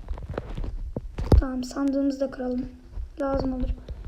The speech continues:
Bir dakika, önce sandığı kırmadan önce şunun bir dört bir yanını sarmaya çalışayım ben. Yok, bir dakika. Sandığı almam gerekecek.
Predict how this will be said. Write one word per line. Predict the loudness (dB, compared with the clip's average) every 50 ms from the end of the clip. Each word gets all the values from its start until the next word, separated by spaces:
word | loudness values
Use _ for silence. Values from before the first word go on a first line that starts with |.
| -12 -10 -6
Bir | -2
dakika, | 0 0 0 0 0 2
önce | 4 4 4 4 2
sandığı | 0 0 0 2 4 4 2 2
kırmadan | 0 0 2 2 2 2 2 0
önce | 0 0 0 0 -2
şunun | -6 -6 -2 0 0 0 0 -2
bir | -4 -4 0
dört | 2 2 2 0 -4 -6
bir | -2 -2
yanını | 0 0 0 -2 -2 -2 -4 -6 -8 -18 -20 -20 _ -12 -12 -12 -12 -12 -18
sarmaya | -20 -16 -8 -6 -4 -2 0 2 2 2 0
çalışayım | -2 -4 -6 -6 -6 -6 -6 -4 -2 -2 -2
ben. | 0 0 -2 -4 -4 -6 -16 -16 -12 -6 -6 -6 -4 -4 -6 -6 -8 -12 -16 -20 -20 -20 -20 -20 -20 -20 -18 -14 -8 -2 6 8 8 8 8 6 4 4 2 2 0 -6 -8 -4
Yok, | -2 -2 -2 0 0
bir | 0 0
dakika. | 0 -2 -6 -6 -8 -10 -10 -8 -8 -10 -10 -10 -14 -14 -14 -14 -12
Sandığı | -10 -6 0 2 2 4 4 6 6
almam | 6 6 6 6 6 6 6 6
gerekecek. | 4 2 0 -4 -4 -4 -4 -4 -4 0 0 0 0